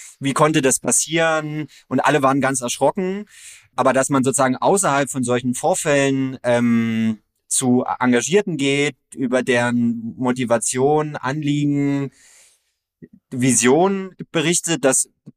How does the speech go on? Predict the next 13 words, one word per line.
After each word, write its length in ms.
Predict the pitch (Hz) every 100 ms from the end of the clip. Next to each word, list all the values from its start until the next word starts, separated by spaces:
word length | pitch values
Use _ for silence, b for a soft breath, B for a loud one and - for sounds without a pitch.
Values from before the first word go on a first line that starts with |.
| _
passiert 400 | - 127 - 165
aus 140 | 127 123
meiner 300 | 123 139 139
Sicht 200 | 135 -
zu 160 | 127
wenig. 400 | 113 143 190 180
Und 100 | 135
gleichzeitig, 920 | 127 127 151 - 143 143 147 143 - -
ähm, 400 | 131 127 127 123
sind's 340 | - 143 143 -
ja 100 | 143
irgendwie 380 | 127 127 123 127
oft, 440 | 143 - - -